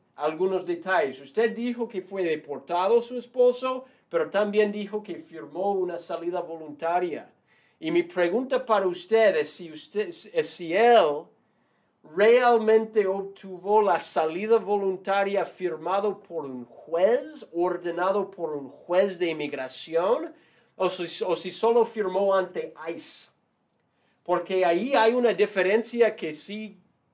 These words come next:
causa, ah, es una diferencia importante de com-, de, de qué penalidades tal vez tiene.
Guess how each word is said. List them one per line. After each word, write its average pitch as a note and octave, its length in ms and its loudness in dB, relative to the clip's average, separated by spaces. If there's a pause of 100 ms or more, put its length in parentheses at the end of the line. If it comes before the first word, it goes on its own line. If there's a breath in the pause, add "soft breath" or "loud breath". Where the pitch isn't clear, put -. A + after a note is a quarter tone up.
(380)
causa, F3 840 0 (640)
ah, C#3+ 480 2
es D3 160 -2
una G3+ 160 4
diferencia F#3+ 560 0 (140)
importante G3+ 1500 -2 (720)
de D3+ 340 0
com-, F#3+ 480 -6
de, D#3 300 0 (100)
de D3 220 0
qué G3 220 -2
penalidades F3 1120 0
tal D#3+ 220 -2
vez D#3+ 260 -2
tiene. G#3+ 480 -4